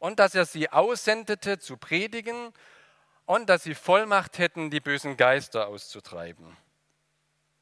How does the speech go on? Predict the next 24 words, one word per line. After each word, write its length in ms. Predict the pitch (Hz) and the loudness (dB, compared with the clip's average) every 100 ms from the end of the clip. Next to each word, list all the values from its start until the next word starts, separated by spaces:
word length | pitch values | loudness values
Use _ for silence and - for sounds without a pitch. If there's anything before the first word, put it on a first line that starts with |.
| _ _ _ _ _ _ | _ _ _ _ _ _
Und 160 | - 107 | -8 -4
er 100 | 110 | -2
setzte 460 | - 170 - 165 | 2 2 0 -4
die 140 | 135 127 | -2 -4
zwölf 420 | - 131 127 - | 0 2 2 0
ein 340 | 135 160 196 | 0 2 0
und 180 | 160 135 | -4 -2
gab 440 | 135 127 127 _ _ | 4 4 4 _ _
Simon 680 | 147 - 170 170 160 160 - _ _ _ _ | -12 -6 -2 0 0 -2 -12 _ _ _ _
den 140 | 127 123 | -4 0
Namen 260 | 123 123 | 0 -2
Petrus, 840 | - 165 190 - 113 - - - - _ _ _ _ _ _ _ - | -8 -4 -4 -6 -18 -18 -18 -20 -20 _ _ _ _ _ _ _ 2
weiter 600 | 117 139 143 143 139 - - _ - | 4 4 0 0 0 0 -12 _ -2
Jakobus, 840 | 110 - 151 196 190 180 - - | -2 0 0 0 0 -2 -4 -10
den 240 | - 120 120 | -6 -6 -6
Sohn 380 | - 156 180 156 | -4 -2 -2 -4
des 180 | 131 | -6
Zebedäus, 640 | - 143 135 143 165 202 170 | -4 -2 0 0 2 0 -4
und 160 | 135 117 | -6 -2
Johannes, 560 | 113 127 196 220 185 | 0 2 0 -2 -6
den 180 | 170 156 | -6 -6
Bruder 360 | 147 175 208 175 | -6 -6 -4 -2
des 180 | 170 | -2
Jakobus, 640 | 170 165 - 180 180 185 - | 2 0 0 -6 -6 -8 -10